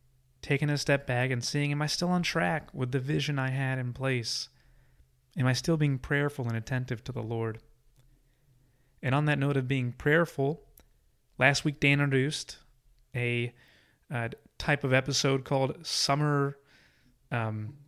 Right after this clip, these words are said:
Story. And this week I'm introducing Summer Reflection. So we're gonna take some time to reflect on a scripture passage whenever we do this.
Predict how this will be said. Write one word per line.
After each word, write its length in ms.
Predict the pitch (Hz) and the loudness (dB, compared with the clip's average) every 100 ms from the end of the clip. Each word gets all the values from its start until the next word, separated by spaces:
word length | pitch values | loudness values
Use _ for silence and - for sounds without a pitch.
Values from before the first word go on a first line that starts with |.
| - | -10
Story. 540 | - - 143 180 247 - _ _ _ _ _ _ | -4 2 4 4 0 -6 _ _ _ _ _ _
And 160 | 123 120 | -2 0
this 200 | 143 - | 0 0
week 120 | 151 | 2
I'm 140 | 135 | 2
introducing 560 | 147 135 139 139 143 143 | 0 0 -2 -2 -4 -4
Summer 340 | - 160 202 | -2 0 2
Reflection. 760 | 190 143 - 190 190 - 139 120 _ _ _ - - - - - | 0 -2 -4 -6 -4 -4 -4 -8 _ _ _ -20 -20 -20 -20 -20
So 220 | - - | -6 0
we're 100 | 147 | 2
gonna 160 | 160 180 | 2 0
take 220 | - 180 | 0 -2
some 180 | - 165 | -2 -2
time 200 | 165 165 | -2 -2
to 100 | 156 | 0
reflect 440 | 143 127 - 156 160 | 0 0 -2 -2 -2
on 100 | 135 | -4
a 80 | |
scripture 460 | 123 - 180 - 151 | -4 -6 -8 -6 -6
passage 500 | 127 139 127 120 123 | -4 -2 -2 -4 -6
whenever 300 | 123 127 127 | -4 -4 -2
we 100 | 120 | -4
do 180 | 117 127 | -4 -4
this. 440 | 143 165 - - | -4 -6 -8 -12